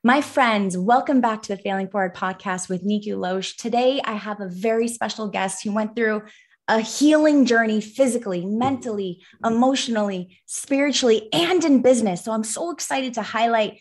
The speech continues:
how she's gotten to where she is today, both professionally and also personally through some incredible things that she's had to overcome to get here. Let's go ahead and welcome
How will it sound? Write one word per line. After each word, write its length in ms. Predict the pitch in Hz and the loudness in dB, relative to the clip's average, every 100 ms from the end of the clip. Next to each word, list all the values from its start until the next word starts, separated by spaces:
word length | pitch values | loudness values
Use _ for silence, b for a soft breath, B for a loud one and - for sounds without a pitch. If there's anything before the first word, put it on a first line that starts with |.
| b | b
how 140 | - 226 | -8 -6
she's 200 | 220 - | -4 -2
gotten 240 | 240 240 | -2 -2
to 120 | 269 269 | -4 0
where 140 | 254 | 0
she 200 | 247 247 | 0 -4
is 140 | 226 | -6
today, 500 | - 208 196 190 190 b b | -4 -2 0 -2 -6 b b
both 240 | 220 214 | 0 0
professionally 1040 | - 208 - - 349 254 220 202 202 196 b b | -2 -4 -2 -2 0 0 0 0 -2 -6 b b
and 140 | 208 208 | -4 0
also 340 | 226 220 208 | 0 0 -6
personally 640 | - 214 208 208 196 196 196 | -2 -4 -2 -6 -6 -6 -4
through 300 | 196 190 214 | -2 -2 -4
some 180 | 226 | -6
incredible 420 | 226 226 294 359 247 | -6 -4 -2 -2 -2
things 200 | 233 208 | -4 -4
that 120 | 202 | -8
she's 180 | 196 190 | -10 -8
had 160 | 185 | -8
to 120 | - | -6
overcome 520 | - 185 180 - 175 170 b b | -6 -4 -4 -2 -4 -4 b b
to 100 | 202 | -2
get 200 | 202 185 | 2 2
here. 220 | 185 170 185 | 2 0 0
Let's 180 | 240 | -2
go 80 | - | 2
ahead 140 | 330 302 | 4 4
and 100 | 240 | 6
welcome 340 | 208 208 | 4 4